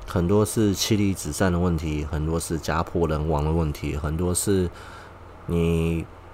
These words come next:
真的绝望到也不知道怎么去找帮助，求神问佛都没办法的时候，你还有信心，还有信念活下去吗？很难。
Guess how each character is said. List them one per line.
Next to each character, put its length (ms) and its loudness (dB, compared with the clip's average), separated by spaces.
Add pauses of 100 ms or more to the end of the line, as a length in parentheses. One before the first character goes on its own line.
(340)
真 220 2
的 240 4
绝 220 2
望 260 4
到 220 4
也 160 0
不 100 -8
知 160 0
道 100 6
怎 140 -2
么 100 0
去 200 -2
找 260 0
帮 300 2
助， 360 -4
求 280 -2
神 400 0
问 240 6
佛 280 -2
都 120 2
没 180 2
办 220 2
法 160 -10 (100)
的 100 -10
时 200 -8
候， 260 -4 (440)
你 100 -2
还 200 -4
有 120 2
信 280 0
心， 300 -2
还 80 -2
有 100 0
信 360 0
念 180 0
活 240 -4
下 160 0
去 200 -4
吗？ 100 -4 (580)
很 140 0
难。 120 -2